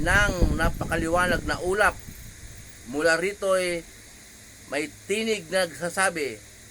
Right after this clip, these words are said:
"Ito ang minamahal kong anak na lubos kong kinalulugdan.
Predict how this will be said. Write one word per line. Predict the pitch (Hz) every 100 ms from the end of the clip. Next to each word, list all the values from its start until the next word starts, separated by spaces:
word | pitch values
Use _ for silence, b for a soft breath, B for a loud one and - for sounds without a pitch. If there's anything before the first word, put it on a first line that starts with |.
| - - - -
"Ito | 170 - - 226 247
ang | 208
minamahal | 208 202 190 180 190 196
kong | 180 160
anak | 165 180 170
na | 160
lubos | 156 147 175 170
kong | - 170 160 170
kinalulugdan. | 151 151 151 143 160 135